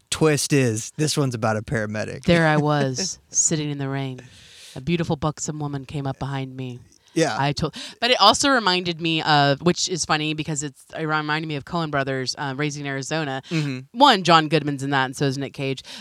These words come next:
Speaker 2: But just so you know, "My seed could find no purchase. I could not,"
Speaker 1: <laughs>
Speaker 2: you know, and I'm just like, "Oh, God." Like, that's not what Nick Cage does best. You know, like, he's definitely there for, like, the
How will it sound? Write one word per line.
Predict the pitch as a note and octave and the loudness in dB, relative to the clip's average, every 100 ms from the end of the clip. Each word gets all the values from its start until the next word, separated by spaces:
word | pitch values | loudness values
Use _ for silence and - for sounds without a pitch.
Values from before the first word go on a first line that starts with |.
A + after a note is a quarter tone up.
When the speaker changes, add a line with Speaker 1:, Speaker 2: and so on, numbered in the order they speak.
| - | -4
Speaker 2:
But | F#3 | 0
just | F#3 G#3 | 2 0
so | - | 0
you | F#3 | 2
know, | D#3+ C#3+ C3+ _ _ _ _ _ - | 4 2 0 _ _ _ _ _ -4
"My | D#3 D#3+ | -2 0
seed | - F3 D#3+ | 0 0 0
could | D3+ - | -4 4
find | D#3 D#3+ | 6 6
no | D#3 D#3+ | 4 2
purchase. | - D3+ - D3+ D3 - - - - | 2 -4 -4 -8 -8 -8 -10 -12 -4
I | D#3+ | -2
could | D#3+ D#3+ | -2 -2
not," | E3 E3 | 0 2
Speaker 1:
<laughs> | F#3+ F3+ | 0 2
Speaker 2:
you | F#3 | 2
know, | |
and | F3+ | 2
I'm | F#3+ F3 | 0 -4
just | E3 | -8
like, | D#3+ _ - | -10 _ -20
"Oh, | C#3 C3+ D#3+ | -20 -20 -20
God." | E3 C#3 D3+ E3 F3 - - A3+ G#3 | -18 -14 -14 -16 -18 -18 -8 -6 -4
Like, | A3 | 0
that's | C#4+ C#4+ D#4 | -2 0 2
not | F#4+ F#4 G3+ | 4 4 2
what | A3+ G#3+ | -2 0
Nick | G#3 F#3 | -4 -6
Cage | G#3 E3+ C#3+ | -2 -2 0
does | D3+ C3+ | 0 0
best. | - G#2+ B2+ - - | -2 -6 -6 -14 -14
You | - F3+ | -2 2
know, | F#3 F3+ | 6 6
like, | D#3 | 4
he's | - G#3+ D3 | 0 -8 -4
definitely | - F3 G3+ G#3 F#3+ | 2 2 2 -2 0
there | E3+ D#3+ D#3+ | 2 4 2
for, | D#3+ | 0
like, | D3 C#3 | 0 0
the | - | -4